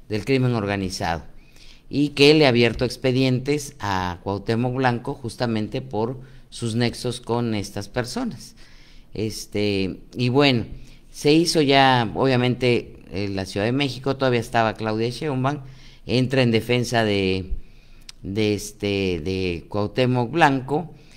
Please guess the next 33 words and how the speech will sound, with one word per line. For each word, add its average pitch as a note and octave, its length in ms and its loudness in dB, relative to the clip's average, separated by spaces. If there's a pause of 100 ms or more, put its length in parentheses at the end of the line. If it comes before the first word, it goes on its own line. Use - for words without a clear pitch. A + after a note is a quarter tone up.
(200)
y D#3 160 0
pues D3+ 240 0
empiezan B2+ 380 0
a A#2+ 100 -2
perseguir A2+ 420 -2
a A#2 60 2
Uriel G#2 260 -2
Carmona. F#2 400 -6
Bueno, A2 240 -4
lo B2+ 160 0
meten F#3 340 -4
a C3 60 2
la A2+ 140 -2
cárcel, A#2 400 -4
le G#2 80 0
llegan A#2+ 280 0
a A2 60 0
abrir A2 380 -2
su - 200 -12
casa A#2+ 560 0
y, G#2+ 280 0 (500)
eh, G2+ 320 -2
lo, G#2 200 -6
lo A2+ 120 0
llevan B2 320 2
con A2 220 0
lujo A#2 280 0
de G2 240 0
fuerza, A#2 520 0
llega A2+ 200 4
el G#2+ 120 0
ejército, G#2+ 640 -2
llega G#2+ 400 0